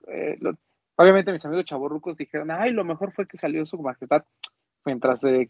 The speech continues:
Stephen Curry metía cincuenta puntos, el desgraciado, de una forma magistral. La verdad es que, eh, el señor Curry sí, sí es un tipo que ha cambiado el juego, para bien.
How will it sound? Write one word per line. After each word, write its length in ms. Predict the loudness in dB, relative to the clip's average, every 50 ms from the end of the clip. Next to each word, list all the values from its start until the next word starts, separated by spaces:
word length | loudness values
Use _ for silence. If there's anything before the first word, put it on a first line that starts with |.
| _ _
Stephen 320 | -6 0 0 0 0 0
Curry 280 | 4 4 6 6 6 4
metía 240 | 2 0 -2 -2
cincuenta 420 | -2 -4 -2 -2 0 0 0 -2 -2
puntos, 340 | -2 -2 -2 -2 -4 -8 -8
el 80 | -8
desgraciado, 640 | -8 -6 -6 -6 -6 -4 -2 0 0 0 0 -2 -6 _ _ _ _ _ _ _ _ _ _
de 60 | -2
una 140 | -2 -2 0
forma 280 | 0 0 0 2 2 0
magistral. 500 | 0 -2 -6 -8 -4 4 6 6 8 8
La 80 | 6
verdad 160 | 6 2 -2
es 80 | -4 -6
que, 200 | -4 -4 -2 -2 -2 -6 _ _ _ _ _ _ _ _ _ _ _ -8 -4
eh, 180 | -2 -2 -2
el 60 | -2 -4
señor 280 | -6 -4 -4 -4 -4 -2
Curry 260 | 0 0 2 2 0
sí, 260 | 0 -2 -2 -2 0
sí 120 | 0 -2 -2
es 120 | -2 -2
un 120 | -6 -4 -2
tipo 220 | -2 -2 -2 -2
que 100 | -2 -4
ha 20 |
cambiado 300 | -4 -2 0 2 2 2
el 60 | 2 4
juego, 340 | 4 4 6 4 2 2 _ _ _ _ _ _ _ -6 -2
para 160 | 0 0 0
bien. 260 | 0 0 -2 -4 -8